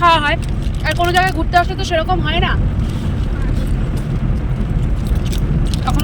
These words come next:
খাচ্ছি মুগ ডাল ভাজা, একটু আগে খেলাম কেক, তার আগে আ-, আজকে তোমাদের দাদা রান্না করেছে, কিন্তু এটা দেখা, রান্নাটা দেখানো হয়নি, তাড়াহুড়ো করে করা হয়েছে তো, কিন্তু ভালোই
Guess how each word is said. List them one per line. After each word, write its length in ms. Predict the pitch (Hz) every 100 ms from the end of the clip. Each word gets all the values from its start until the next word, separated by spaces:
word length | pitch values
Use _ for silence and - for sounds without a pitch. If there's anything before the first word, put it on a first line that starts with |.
| -
খাচ্ছি 280 | 294 311 392 403 - - - - - - -
মুগ 120 | 311 -
ডাল 120 | 330 277
ভাজা, 200 | 254 254 - - - - - -
একটু 120 | - 294
আগে 100 | 311
খেলাম 180 | 311 330 -
কেক, 200 | 311 294 - - - - - - - -
তার 120 | 277 285
আগে 100 | 311 302
আ-, 100 | 285 - - 262
আজকে 160 | 302 -
তোমাদের 220 | 294 339 294
দাদা 180 | 302 330 - - - - 269
রান্না 220 | 285 320 330
করেছে, 240 | 320 311 359 - - - - - - - -
কিন্তু 160 | 277 285 285
এটা 120 | 285
দেখা, 160 | 262 254 254
রান্নাটা 280 | 262 330 285
দেখানো 240 | 254 262 302
হয়নি, 200 | 285 269 269
তাড়াহুড়ো 280 | 240 262 294
করে 120 | 285 302
করা 140 | 254 269
হয়েছে 180 | 330 403
তো, 60 | 226 - - - - - -
কিন্তু 180 | - - - - - - -
ভালোই 260 | 240 285